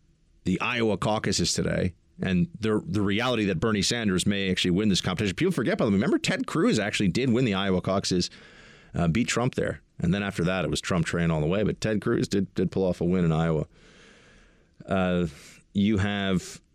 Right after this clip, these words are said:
Mayor Pete Buttigieg, who was on Fox, I saw on Fox News this morning. He did a, you know, he did a pretty good job for a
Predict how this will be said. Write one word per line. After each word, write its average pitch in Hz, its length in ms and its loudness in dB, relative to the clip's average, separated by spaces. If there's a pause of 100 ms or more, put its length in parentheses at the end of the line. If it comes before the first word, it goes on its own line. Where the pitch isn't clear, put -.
(360)
Mayor 139 280 2
Pete 143 300 0
Buttigieg, 117 440 2
who 131 320 4
was 123 220 2
on 143 220 2
Fox, 131 260 0
I 123 40 -2
saw 147 200 0
on 165 80 2
Fox 131 300 0
News 113 220 2
this 101 140 0
morning. 92 300 4
He 151 160 2
did - 180 -2
a, 170 60 0 (400)
you - 120 -2
know, 113 60 0
he 135 60 2
did 165 120 2
a - 60 0
pretty 143 220 0
good 120 200 0
job 127 400 0
for 101 220 2
a 87 200 2